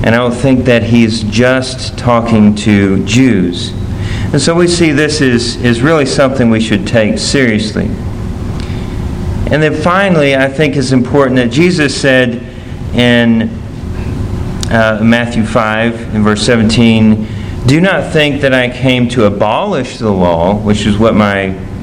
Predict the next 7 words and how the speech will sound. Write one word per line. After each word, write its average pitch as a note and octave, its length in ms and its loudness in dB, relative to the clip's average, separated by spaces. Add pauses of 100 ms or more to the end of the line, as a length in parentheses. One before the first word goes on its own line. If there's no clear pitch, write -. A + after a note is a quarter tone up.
(240)
uh, F#2 240 0
coworker C#3 460 2
was G#2 200 2
saying, G#2+ 440 2 (880)
"or B2+ 200 4
the B2 100 0
prophets. A#2 680 -2